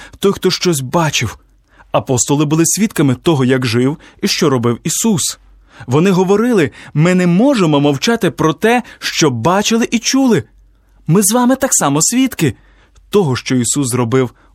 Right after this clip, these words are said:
у нашому житті. Я вірю у те, що кожному з нас є що розказати. Бог постійно щось робить для нас.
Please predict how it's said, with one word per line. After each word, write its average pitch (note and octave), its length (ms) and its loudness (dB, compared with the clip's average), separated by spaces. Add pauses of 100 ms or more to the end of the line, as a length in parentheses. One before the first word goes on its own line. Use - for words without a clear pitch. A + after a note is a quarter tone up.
у D#3 60 0
нашому A2+ 420 -2
житті. B2 420 -2 (680)
Я C3 160 2
вірю E3 260 0
у E3+ 80 -2
те, E3 160 0
що C3 200 -6
кожному E3 400 -2
з C#3+ 60 -4
нас D3+ 240 -2 (220)
є D#3 240 0
що A#2+ 220 -4
розказати. A#2 680 -4 (380)
Бог F3 260 0
постійно A#3 520 2
щось A#3 280 -2
робить F3 240 2
для F3+ 140 0
нас. F#3+ 380 0